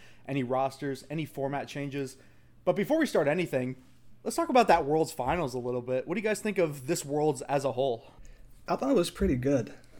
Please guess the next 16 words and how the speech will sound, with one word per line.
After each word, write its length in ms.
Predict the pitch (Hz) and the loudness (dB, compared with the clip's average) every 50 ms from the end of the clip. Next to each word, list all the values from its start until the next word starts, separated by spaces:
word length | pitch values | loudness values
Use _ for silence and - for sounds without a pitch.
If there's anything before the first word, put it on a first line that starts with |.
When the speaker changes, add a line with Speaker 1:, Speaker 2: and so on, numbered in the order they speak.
| - 110 | -8 -6
Speaker 2:
Um, 460 | 110 110 110 110 110 107 110 110 110 - | -6 -4 -4 -4 -6 -6 -8 -10 -8 -6
the 80 | 117 | -6
finals 460 | 113 - - 143 147 160 170 160 147 143 | -4 0 2 2 2 4 2 2 4 2
was 120 | 135 123 | 2 0
great. 500 | 123 - 123 123 131 135 135 139 139 - - - - - - - - - - - - - - - - - | 0 -2 -2 0 0 2 2 2 0 -2 -10 -20 -20 -20 -20 -20 -20 -20 -20 -20 -20 -20 -20 -20 -12 -6
Obviously, 520 | 113 113 117 117 117 117 - - 131 120 | -6 -4 -4 -4 -4 -4 -2 -2 -2 0
going 260 | 120 131 123 123 123 | 2 2 2 2 2
to 60 | 120 | 2
Game 240 | 117 123 123 123 123 | 0 -2 -2 -4 -4
Five, 320 | 123 - 120 123 120 120 - | -2 -2 -2 -2 -2 -2 0
D 160 | 139 131 127 | 0 0 0
R 160 | 120 117 120 | 0 -2 -2
X 260 | 123 123 - - - | -4 -6 -8 -6 -4
winning 300 | 139 127 123 123 123 120 | -2 0 0 2 2 2
it 100 | 120 117 | 0 0
all. 480 | 117 113 120 117 117 117 120 117 120 | -2 -4 -6 -6 -6 -6 -6 -6 -8